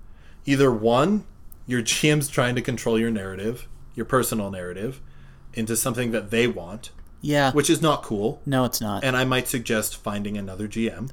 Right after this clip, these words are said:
Speaker 2: It's on them. That one's not on you.
Speaker 1: Yeah. And the second thing is that your character concept is problematic to the party or the world.
Speaker 2: Yes.
Speaker 1: Um,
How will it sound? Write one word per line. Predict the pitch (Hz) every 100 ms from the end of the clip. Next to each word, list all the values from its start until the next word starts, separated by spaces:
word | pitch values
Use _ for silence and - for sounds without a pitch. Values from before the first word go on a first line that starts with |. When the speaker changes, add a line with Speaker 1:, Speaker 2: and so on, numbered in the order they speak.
| -
Speaker 2:
It's | 143 147
on | 151
them. | 131 107 101 -
That | 127 113
one's | 127 127
not | 120
on | 113 113
you. | 98
Speaker 1:
Yeah. | 127 113 - - - - - -
And | 135
the | 127
second | 135 190 165
thing | 143 131
is | 117
that | 127 117 113 - - -
your | 120
character | 120 135 139 - 143
concept | - 127 120 120 -
is | 110 -
problematic | - 120 117 117 110 107 107 - -
to | 120
the | 110
party | 104 - 135 135 143
or | 139 120
the | 113
world. | 110 107 95 76 - - - - -
Speaker 2:
Yes. | 117 - - - - - -
Speaker 1:
Um, | 117 110 110